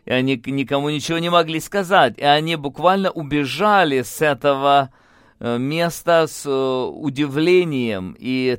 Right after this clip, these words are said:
трепетом. Они были как поражены, экстатически поражены. Это как бы вне тела переживание.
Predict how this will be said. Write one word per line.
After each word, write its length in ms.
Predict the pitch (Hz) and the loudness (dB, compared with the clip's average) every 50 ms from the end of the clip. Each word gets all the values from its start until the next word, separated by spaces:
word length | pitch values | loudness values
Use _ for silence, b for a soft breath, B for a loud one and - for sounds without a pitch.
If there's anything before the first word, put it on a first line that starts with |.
| - - | -4 -4
трепетом. 840 | - 170 175 175 165 - - 117 101 - - 101 85 62 - _ _ _ _ _ _ _ _ _ _ _ _ _ _ b b b b b b b b | -4 0 0 0 0 0 -4 -8 -10 -6 -6 -8 -8 -8 -12 _ _ _ _ _ _ _ _ _ _ _ _ _ _ b b b b b b b b
Они 300 | b 117 123 131 131 135 | b -6 -4 -4 -4 -4
были 320 | 127 131 143 139 135 139 131 | -2 0 0 0 0 -2 -4
как 420 | - - 120 123 131 113 80 69 _ _ _ _ _ _ _ _ _ _ _ _ _ _ _ - - _ _ - | -6 -10 -6 -2 -2 -2 -2 -4 _ _ _ _ _ _ _ _ _ _ _ _ _ _ _ -20 -20 _ _ 2
поражены, 1000 | 165 165 165 165 160 151 131 143 170 175 170 175 180 190 190 160 110 71 - - - - - 120 110 - - _ - - - - - _ _ _ _ _ _ _ _ _ _ _ | 4 6 6 6 4 2 0 -2 -2 -2 -2 0 0 0 -2 -2 -4 -6 -12 -18 -20 -18 -16 -16 -16 -16 -18 _ -20 -20 -20 -20 -20 _ _ _ _ _ _ _ _ _ _ _
экстатически 1200 | _ - 147 - - - - - - - 170 165 - - 202 180 - - 151 127 - - - 131 | _ -10 -10 -10 -10 -10 -14 -6 0 0 0 0 0 -4 -8 -6 -6 -6 -6 -6 -6 -6 -8 -6
поражены. 760 | 113 - 135 131 135 135 123 151 156 156 160 156 139 110 - b b b b b b b b b b b | -4 -2 -2 -2 -2 -2 -4 -6 -8 -8 -6 -8 -10 -10 -12 b b b b b b b b b b b
Это 300 | - 139 143 - 156 131 | -2 -2 0 0 -2 0
как 260 | - 151 151 143 139 | 2 2 0 0 0
бы 180 | 143 156 151 | -2 -2 -2
вне 560 | 139 127 123 131 151 156 160 165 175 170 175 170 | -2 -4 -4 -4 -2 -2 -2 0 2 2 2 0
тела 540 | - - - - - 190 170 156 147 135 | -2 -6 -12 -4 0 2 4 4 4 2
переживание. 1160 | 110 127 147 147 151 143 139 165 170 165 170 175 165 143 131 127 117 107 98 95 78 - - | 0 -2 -4 -4 -4 -4 -4 -4 0 2 4 4 4 2 0 -4 -4 -6 -6 -6 -8 -8 -12